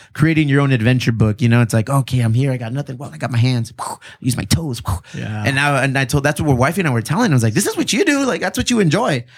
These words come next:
Speaker 1: And, like, he's special. He's gonna, he has artistic traits, you know?
Speaker 2: Yeah.
Speaker 1: But again,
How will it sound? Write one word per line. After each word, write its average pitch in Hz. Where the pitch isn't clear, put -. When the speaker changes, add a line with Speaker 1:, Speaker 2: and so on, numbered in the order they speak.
Speaker 1:
And, 131
like, 120
he's 196
special. -
He's 175
gonna, 180
he 185
has 185
artistic 143
traits, -
you 131
know? 147
Speaker 2:
Yeah. 156
Speaker 1:
But 185
again, 127